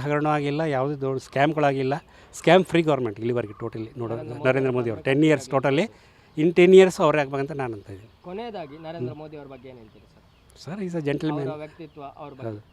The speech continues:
Speaker 1: ಅವ್ರು ಒಂಥರ ಸಿಂಹ ಇದ್ದಂಗೆ. <laughs> ಇಡೀ ದೇಶ ರೆಸ್ಪೆಕ್ಟ್ ಕೊಡುತ್ತೆ, ಇಡೀ ಜಗತ್ತು ರೆಸ್ಪೆಕ್ಟ್ ಕೊಡುತ್ತೆ. So he should continue ಅಷ್ಟೇ.
Speaker 2: ಅವರೇ ಕಂಟಿನ್ಯೂ ಆಗಲಿ.
Speaker 1: ಹಂಡ್ರೆಡ್ ಪರ್ಸೆಂಟ್.
Speaker 2: ರಾಹುಲ್ ಗಾಂಧಿ ಅವರು ಪ್ರಧಾನಮಂತ್ರಿ ಆದ್ರೆ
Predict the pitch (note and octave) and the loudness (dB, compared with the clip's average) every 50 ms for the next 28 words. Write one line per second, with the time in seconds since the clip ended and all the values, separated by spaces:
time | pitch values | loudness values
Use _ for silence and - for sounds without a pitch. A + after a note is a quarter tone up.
0 | _ _ _ _ - C#3+ D#3 D#3 C#3+ - D3+ C#3+ - - D3+ D#3+ D#3+ D#3 C3+ C3 | _ _ _ _ -10 -8 -6 -6 -6 -6 -8 -8 -6 -4 -2 -2 0 -2 -2 -2
1 | C3 A#2+ B2 C3 C3+ - - F3 - _ - - _ - - B2+ B2+ B2+ B2+ - | -2 -2 -2 -4 -6 -6 -6 -6 -6 _ -12 -20 _ -18 -14 -14 -12 -12 -14 -16
2 | - - C3+ C3 D3 D3 D3+ C#3+ C3+ A#2+ C3 C3 - - D3 C3+ C3 - - C#3 | -14 -6 -2 0 2 2 2 0 -2 -2 -4 -4 -4 -4 -6 -6 -6 -6 -8 -6
3 | - C3+ B2+ A#2+ - B2+ B2 C#3 B2 B2 B2 C3 C#3 - - C#3 B2+ G#2+ B2 B2 | -4 -4 -4 -2 0 0 0 0 0 0 0 0 -2 -4 -4 -8 -8 -6 -8 -10
4 | - - A2 A2 - - B2 - _ _ _ _ _ _ _ _ _ _ - G3 | -10 -10 -10 -10 -10 -12 -14 -20 _ _ _ _ _ _ _ _ _ _ -8 -6
5 | F#3+ D#3 D3 C3+ - F3 D3 - C#3 B2 B2+ A#2 G#2+ G2+ G#2 - - _ _ - | -6 -6 -8 -8 -6 -6 -4 -2 -2 -2 0 -2 -4 -6 -10 -16 -20 _ _ -20
6 | C3 B2+ B2+ B2 C3 B2 A#2+ A2 A2+ A2+ A2 A2 A2 G#2+ A#2 B2+ A#2+ - G#2+ - | -20 -18 -18 -18 -20 -20 -20 -20 -20 -20 -20 -20 -16 -14 -14 -12 -10 -10 -12 -12
7 | - A2 - _ _ _ _ - - C3+ C#3+ E3+ F#3 E3 G#3+ G#3 F3 F3 F3 E3 | -14 -20 -20 _ _ _ _ -12 -6 -2 0 2 2 2 0 0 0 0 0 2
8 | D#3 D#3+ D#3 D#3 C#3+ - C#3+ C#3 E3 E3 E3 D#3+ D3+ C#3+ C3+ C#3+ C#3 C3 A#2+ A2+ | 2 0 0 0 -2 -2 0 2 2 4 4 2 0 0 -2 -2 -4 -4 -4 -6
9 | G#2+ | -12